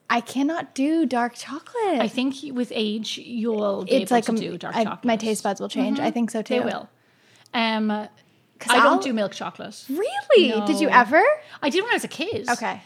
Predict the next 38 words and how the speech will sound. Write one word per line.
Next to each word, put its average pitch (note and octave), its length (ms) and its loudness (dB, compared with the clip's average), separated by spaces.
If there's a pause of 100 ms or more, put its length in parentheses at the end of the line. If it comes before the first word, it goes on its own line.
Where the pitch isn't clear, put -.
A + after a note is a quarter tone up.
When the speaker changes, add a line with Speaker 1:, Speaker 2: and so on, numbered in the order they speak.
(220)
Speaker 2:
When, A#3 440 0
um, G3+ 680 -2 (560)
like, A3 260 0
so A#3+ 160 2
candy D4+ 380 -4
bars, F#3 420 -6
like F#3+ 240 -2
Speaker 1:
Yeah. A#3+ 140 -2
Speaker 2:
Mars E4 240 0
bars G#3+ 220 -2
and A3+ 80 -2
Speaker 1:
Right, A3 120 2
right, A#3+ 60 2
Speaker 2:
Snickers A3+ 180 2
Speaker 1:
right. F#3 80 0
Speaker 2:
and G#3 80 -2
stuff, F#3+ 280 -6
those B3+ 220 -4
are C4+ 80 0
all G3 140 0
milk F#3+ 240 -4
chocolate. F#3+ 500 -6 (640)
Now A#3 400 2
when C4+ 140 2
I G#3+ 80 2
bake, G#3 500 -4
I, F#3+ 280 -2 (500)
I F#3+ 220 -4
would G3+ 220 -10
say G#3 180 -4
exclusively, A3 1000 -4
unless G#3 380 -4
I'm C4+ 100 0
doing B3 220 -2
a G3+ 40 0
very G3 360 -2
kid-friendly G3 880 -4
recipe, A#3 600 -8